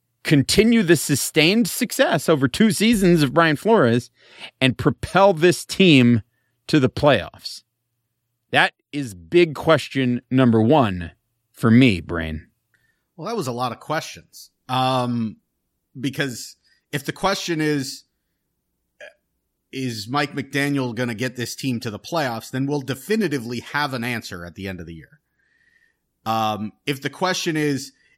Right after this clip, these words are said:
Speaker 2: is Mike McDaniel going to be a winning head football coach?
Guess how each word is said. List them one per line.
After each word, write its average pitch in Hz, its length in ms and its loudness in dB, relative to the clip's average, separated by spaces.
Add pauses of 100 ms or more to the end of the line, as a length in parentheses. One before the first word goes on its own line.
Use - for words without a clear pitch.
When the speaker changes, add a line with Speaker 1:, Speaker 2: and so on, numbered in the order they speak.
(100)
Speaker 2:
is 139 220 -2
Mike 156 340 -2
McDaniel 147 840 -4
going 127 300 -4
to 127 120 -8
be 120 200 -4
a 110 120 -6
winning 131 500 -2
head 110 320 -6
football 113 520 -10
coach? - 680 -12